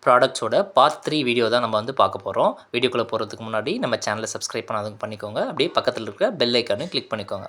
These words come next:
வாங்க இப்ப வீடியோக்குள்ள போலாம். நம்ம முதல் வீடியோல சொன்னது போல குவாலிட்டியை பெருசா எதிர்பார்க்காம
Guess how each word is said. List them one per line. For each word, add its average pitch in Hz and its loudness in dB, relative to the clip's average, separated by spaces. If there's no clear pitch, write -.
வாங்க 135 2
இப்ப 165 -2
வீடியோக்குள்ள 113 -4
போலாம். 98 -6
நம்ம 175 2
முதல் 165 4
வீடியோல 165 2
சொன்னது 131 -2
போல 123 2
குவாலிட்டியை 170 4
பெருசா - -6
எதிர்பார்க்காம 117 2